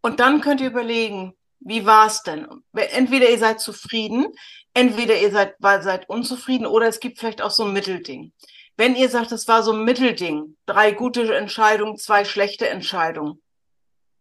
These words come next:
dann sei stolz auf die drei guten. Wenn du sagst, du warst nicht gut dabei, du warst dreimal essen und die Entscheidung war nicht gut, du hast dir wieder alles reingezogen, dazu noch drei Gläser Wein oder hast du nicht gesehen,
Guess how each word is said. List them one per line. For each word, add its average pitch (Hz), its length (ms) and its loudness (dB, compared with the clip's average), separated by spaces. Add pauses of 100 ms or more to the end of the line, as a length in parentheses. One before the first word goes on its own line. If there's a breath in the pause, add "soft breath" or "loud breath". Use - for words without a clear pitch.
(600)
dann 233 140 -6
sei 240 160 0
stolz 233 300 0
auf 233 120 -2
die 220 140 -12
drei 220 240 0
guten. 220 400 -12 (640 loud breath)
Wenn 262 180 6
du 285 140 4
sagst, 247 720 2
du 220 100 -12
warst 240 260 2
nicht 262 240 2
gut 247 200 -4
dabei, 165 500 -4
du 208 140 -6
warst 220 280 4
dreimal 208 480 4
essen 180 360 -8
und 170 120 -12
die 196 100 -4
Entscheidung 202 540 0
war 196 140 4
nicht 220 320 -4
gut, 220 200 -10
du 190 40 -4
hast 180 160 -6
dir 185 100 -6
wieder 190 200 0
alles 214 340 2
reingezogen, 196 640 -2
dazu 175 320 -4
noch 185 220 -6
drei 208 260 4
Gläser 190 460 0
Wein 190 240 0
oder 185 180 -6
hast 202 220 -12
du 196 40 -8
nicht 180 200 -12
gesehen, 160 440 -16